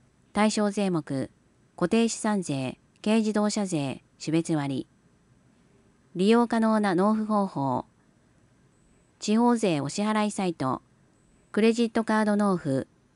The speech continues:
別途手数料必要。インターネットバンキング。口座振替、事前登録必要。等が利用できます。各種スマホ決済アプリ。対応するアプリは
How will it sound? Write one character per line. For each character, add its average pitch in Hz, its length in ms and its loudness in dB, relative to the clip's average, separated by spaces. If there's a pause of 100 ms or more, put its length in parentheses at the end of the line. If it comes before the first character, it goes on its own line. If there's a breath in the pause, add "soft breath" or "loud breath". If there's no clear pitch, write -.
別 202 180 2
途 160 100 0
手 139 120 -8
数 185 220 0
料 175 180 2
必 - 260 -6
要。 143 320 0 (920)
イ 214 120 4
ン 226 80 2
タ 226 140 2
ー - 20 2
ネ 220 120 2
ッ 220 40 -2
ト 214 160 -2
バ 214 140 2
ン 208 80 -2
キ 151 140 0
ン 143 80 0
グ。 131 240 -4 (720)
口 220 200 2
座 226 160 2
振 226 80 0
替、 147 460 -2 (100)
事 160 120 -2
前 202 160 2
登 208 240 0
録 165 200 -2
必 135 220 -10
要。 127 320 -6 (540)
等 240 220 4
が 151 160 -2
利 139 120 -2
用 156 140 2
で 147 100 -2
き 143 100 -8
ま 135 180 -4
す。 - 140 -12 (1400 soft breath)
各 240 260 4
種 170 140 2
ス - 120 -4
マ 226 140 2
ホ 233 140 0
決 220 200 -2
済 208 240 -2
ア 208 60 0
プ 165 140 0
リ。 135 220 -4 (960)
対 233 240 2
応 233 120 2
す 220 120 -4
る 226 100 0
ア 226 80 -2
プ 226 80 -2
リ 185 140 2
は 139 260 -2